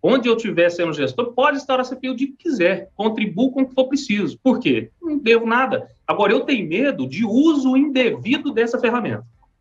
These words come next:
Isso é que nós vamos combater se começar a acontecer.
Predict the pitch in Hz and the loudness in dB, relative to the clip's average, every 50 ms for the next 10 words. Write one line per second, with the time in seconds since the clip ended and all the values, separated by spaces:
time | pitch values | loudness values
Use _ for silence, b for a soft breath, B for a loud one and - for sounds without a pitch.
0 | _ _ - 160 185 247 247 - 302 285 - 285 277 277 277 262 254 262 262 262 | _ _ -2 0 0 0 0 0 -4 -4 -4 -2 0 0 0 0 0 -2 0 0
1 | 262 254 240 226 202 - - 180 196 196 - - - 247 247 240 - - 190 185 | 0 0 2 0 -2 -2 -2 -2 -2 -4 -6 -6 -4 -4 -4 -4 -2 -2 -2 -2
2 | 185 220 214 220 285 254 - - - 107 - | -2 -2 -2 -2 -2 -4 -4 -4 -6 -6 -8